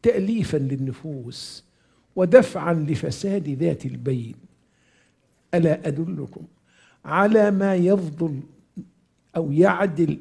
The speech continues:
درجة الصيام والصلاة والصدقة؟ قالوا: "بلى يا رسول الله."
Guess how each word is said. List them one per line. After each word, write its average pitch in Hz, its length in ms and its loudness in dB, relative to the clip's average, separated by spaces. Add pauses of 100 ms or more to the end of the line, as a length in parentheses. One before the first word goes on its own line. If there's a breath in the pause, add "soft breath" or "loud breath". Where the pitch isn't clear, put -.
درجة 185 520 2 (120)
الصيام 180 840 -2
والصلاة 175 720 -4
والصدقة؟ 196 1040 -4 (640 soft breath)
قالوا: 247 340 -2
"بلى 220 340 2
يا 170 120 2
رسول 160 380 -6
الله." 165 400 -6